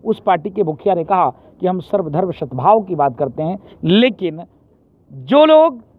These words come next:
रामचरित मानस की बात करते हैं, उसको पार्टी से बाहर का रास्ता दिखा देते हैं। जो राम का विरोध करता है, जो भगवान कृष्ण का विरोध करता है, जो रामायण का विरोध करता है, जो गीता का विरोध करता है, उसका प्रमोशन हो जाता है। ये दुर्भाग्यपूर्ण है।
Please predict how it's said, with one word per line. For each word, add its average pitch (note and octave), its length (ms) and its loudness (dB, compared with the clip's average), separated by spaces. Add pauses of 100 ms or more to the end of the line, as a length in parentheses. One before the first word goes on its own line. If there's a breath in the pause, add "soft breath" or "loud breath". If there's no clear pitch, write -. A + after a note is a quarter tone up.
(200)
रामचरित A3+ 500 0
मानस A#3+ 260 -4
की C4+ 100 -10
बात A3+ 240 -2
करते A3+ 260 -6
हैं, A#3+ 80 -2
उसको A3+ 240 -8
पार्टी G3+ 320 -4
से G#3 120 -4
बाहर G#3+ 220 0
का A3+ 80 -6
रास्ता G3 260 0
दिखा D#3+ 240 -2
देते D3+ 240 -2
हैं। D3+ 200 -4 (280 soft breath)
जो F3+ 120 4
राम A#3 260 2
का A#3 120 -4
विरोध F#3+ 280 -2
करता E3 280 -8
है, F3 160 -4
जो F3 120 -14
भगवान E3 340 -6
कृष्ण B3 360 -4
का G#3 100 0
विरोध E3+ 260 -4
करता F3 260 -4
है, F3 60 0
जो D#3 220 -4
रामायण G3 400 2
का G3+ 120 0
विरोध F3 260 -2
करता E3+ 280 -4
है, D3+ 60 -2 (320 soft breath)
जो G3+ 100 -2
गीता F3+ 400 -2
का F#3+ 120 -2
विरोध D#3+ 280 0
करता D3+ 260 -2
है, D#3 100 4
उसका C#3+ 220 -4
प्रमोशन G#3+ 500 0
हो D#3 120 2
जाता C#3+ 260 2
है। D3+ 80 2
ये - 340 -10
दुर्भाग्यपूर्ण D#3+ 720 0
है। F#3 160 -2